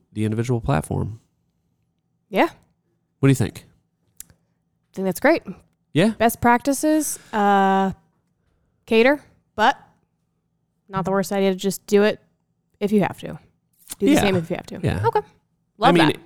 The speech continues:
Speaker 2: that.
Speaker 1: we have a lot of resources behind content creation and posting and all that kind of
Speaker 2: Yeah.
Speaker 1: stuff. And we're still even talking about this being, it'll be,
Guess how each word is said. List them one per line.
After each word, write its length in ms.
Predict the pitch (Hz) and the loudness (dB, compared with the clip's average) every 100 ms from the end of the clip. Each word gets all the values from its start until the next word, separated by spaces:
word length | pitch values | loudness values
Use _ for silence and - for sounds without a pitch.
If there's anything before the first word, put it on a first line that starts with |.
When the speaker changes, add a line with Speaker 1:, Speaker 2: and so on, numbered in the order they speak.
| - | 0
Speaker 2:
that. 100 | 139 | 4
Speaker 1:
we 260 | 131 196 | 6 6
have 140 | 185 131 | 4 4
a 40 | |
lot 200 | 120 113 | 4 4
of 60 | 104 | 4
resources 540 | 104 - 104 101 95 | 2 4 2 2 -2
behind 640 | - 92 95 90 87 87 - _ _ _ _ | 0 0 2 2 0 -4 -10 _ _ _ _
content 380 | - 113 101 98 | -2 0 2 0
creation 600 | - 95 92 90 95 90 - | 2 4 4 2 0 0 -2
and 560 | 90 87 82 82 87 - _ _ - - - | -2 0 0 -2 -6 -12 _ _ -20 -8 -2
posting 600 | 113 107 - 107 - 98 | 2 2 0 -2 0 2
and 120 | 95 | 2
all 160 | 98 131 | 4 4
that 160 | 143 | 2
kind 140 | 131 104 | 2 2
of 60 | |
Speaker 2:
Yeah. 60 | 98 | 2
Speaker 1:
stuff. 220 | 101 107 - | 2 0 -2
And 260 | 107 101 101 _ _ - | 0 0 0 _ _ -6
we're 400 | 107 113 143 156 | -2 4 4 4
still 300 | - 113 95 | 2 0 0
even 140 | 90 | -2
talking 260 | 90 90 90 | -2 -2 0
about 240 | 90 85 | 0 0
this 160 | 92 101 | 0 0
being, 380 | 101 95 87 85 - - _ _ _ _ _ - | 0 0 -2 -6 -12 -20 _ _ _ _ _ -2
it'll 140 | 107 | 0
be, 300 | 95 101 104 | 2 4 2